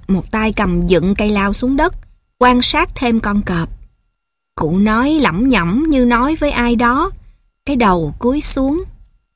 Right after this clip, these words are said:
"Sống khôn thác thiên, con hãy về đây chứng giám. Ông trả thù cho con rồi đó, Lầm ơi, Lầm ơi." Cụ Bảy rơm rớm nước mắt. Bác Đùm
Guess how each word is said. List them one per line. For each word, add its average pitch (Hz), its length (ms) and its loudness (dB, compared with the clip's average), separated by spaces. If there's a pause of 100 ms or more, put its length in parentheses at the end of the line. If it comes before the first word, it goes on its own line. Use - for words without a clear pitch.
(300)
"Sống 262 380 0
khôn 247 380 2
thác 277 240 -4 (100)
thiên, 254 320 2 (360)
con 254 180 4
hãy 240 200 0
về 208 280 0
đây 214 180 0
chứng 254 340 -2
giám. 277 340 0 (340)
Ông 269 200 4
trả 226 240 2
thù 220 340 2
cho 226 140 0
con 247 280 2
rồi 190 200 0
đó, 226 340 0 (220)
Lầm 196 340 0
ơi, 254 480 2 (280)
Lầm 190 400 0
ơi." 233 400 2 (2750)
Cụ 185 180 0
Bảy 180 460 -2 (240)
rơm 233 300 4
rớm 240 340 2
nước 311 260 -4
mắt. 302 160 0 (800)
Bác - 240 -4
Đùm 185 320 2